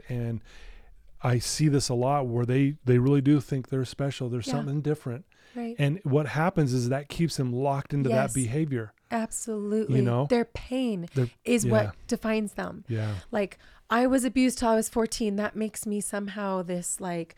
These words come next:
Speaker 1: Yeah.
Speaker 2: I'm so hurt. Look at me."
Speaker 1: Yeah.
Speaker 2: No.
Speaker 1: Right.
Speaker 2: Everybody has pain.
Speaker 1: Yeah.
Speaker 2: It's not your pain. 'Cause I have heard so many stories where they're ten times worse than mine, but it wasn't until I lived with those children in Ecuador,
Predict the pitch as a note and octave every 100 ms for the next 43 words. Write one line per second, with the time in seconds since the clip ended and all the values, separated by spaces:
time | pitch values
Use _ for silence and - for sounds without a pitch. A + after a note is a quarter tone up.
0 | - A#2+ A2 - A#3+ C4 B3+ B3+ A3+ A#3
1 | G3+ - A3+ B3+ G#3+ G#3+ F3 G3 _ -
2 | A3 B3 D#4+ G#3+ D#3 F3 _ _ _ -
3 | A2+ A2+ D4 E4+ - C#4 - G#3 F#3 F3
4 | F3 - _ _ - - A3 G#3 G#3+ -
5 | A3 G#3 D#3 E3+ - A2+ G#2+ G2+ F#2 -
6 | A#3 - C4+ - A#3+ - A3+ B3+ A3+ E3
7 | E3 - _ _ _ - - C4+ - E4
8 | D#4+ - A#3+ - - A#3 B3 A3+ G#3+ -
9 | F#3+ G3 A3 A3+ G#3+ F#3+ G#3 G3 - -
10 | - B3 A#3+ G#3+ G3+ - F3 - F3 E3
11 | E3 F3+ G#3 - - - - G#3 F#3+ A3
12 | B3 B3+ A3 - G3 F3+ - F3 F3 F3+
13 | F3+ G3 A#3+ G#3+ D#3+ - - - F#3 -
14 | F#3 E3+ E3 - G3 F3+ - F3+ E3 -
15 | F#3 F3 F3+ - F#3+ F3 D#3+ E3